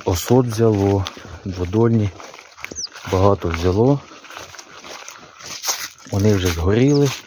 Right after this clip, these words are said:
ось практично. Ось, ось,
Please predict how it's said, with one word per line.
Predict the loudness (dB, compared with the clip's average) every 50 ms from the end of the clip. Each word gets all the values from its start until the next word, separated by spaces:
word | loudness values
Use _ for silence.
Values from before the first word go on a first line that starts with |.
| -16 -14 -14
ось | -14 -12
практично. | -10 -10 -10 -8 -6 -4 -4 -4 -4 -6 -10 -14 -16 -16 -18 -20 -20 _ _ _ -20 -20 -20 -20 _ _ _ _ -16 -14 -14 -14 -18 -16 -16 -16 -16 -16 -20 -20 -18 -18 -16 -16 -14 -14 -14 -14 -16 -18 -20 -18 -12 -10 -10 -10 -10 -14 -18 -20 -20 -20 -20 -16 -14 -12 -8 -6 -4
Ось, | -2 -2 -2 -2 -4 -6 -6 -8 -10 -10 -12 -16 -20 -12 -8
ось, | -4 -4 -2 -2 -4 -6 -8 -12 -16 -16